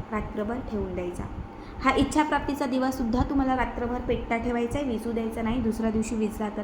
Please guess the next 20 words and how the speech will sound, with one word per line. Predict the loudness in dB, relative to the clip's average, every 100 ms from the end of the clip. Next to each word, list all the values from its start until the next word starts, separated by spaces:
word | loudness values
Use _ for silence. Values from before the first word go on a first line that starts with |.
| -4
चालेल. | -4 -2 -4 -8 -12 -12 -2
त्यामध्ये | 4 6 6 4
असणारे | 2 0 2 2
जे | 4 2
लवंग | 2 0 0
आहे, | 0
ते | 0
एखाद्या | 0 0 0
झाडाखाली | 0 0 0 0 0
टाकून | -2 -4 2 4
द्या. | 4 2 -6 -8 2
प्लेटमध्ये | 4 4 4 4
घेतलेले | 4 4 2 2
जे | 0
तांदूळ | 0 2 4 4
आहे, | 4 2
ते | 0 -2
पशुपक्ष्यांना | -2 -6 -4 -6 -6 -4 -2 -2
खाऊ | 0 0 0
घाला. | -4